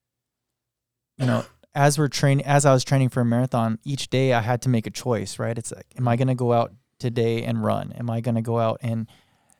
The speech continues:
you know, eat healthy? Am I," there's all these different choices that, that I had to make to lead up to,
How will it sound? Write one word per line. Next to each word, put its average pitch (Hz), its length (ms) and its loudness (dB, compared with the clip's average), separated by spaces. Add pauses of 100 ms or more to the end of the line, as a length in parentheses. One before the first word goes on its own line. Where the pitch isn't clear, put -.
(140)
you 113 80 -16
know, 113 160 -4
eat 151 300 -6
healthy? 120 500 0
Am 120 100 0
I," 123 160 0 (380)
there's 127 160 0
all 139 240 4
these 147 160 0
different 131 320 -2
choices 120 480 -2
that, 107 240 -2 (460)
that 123 140 0
I - 20 2
had 123 140 0
to 127 60 2
make 147 340 2
to 139 180 0
lead 127 240 2
up 123 200 2
to, 113 520 -2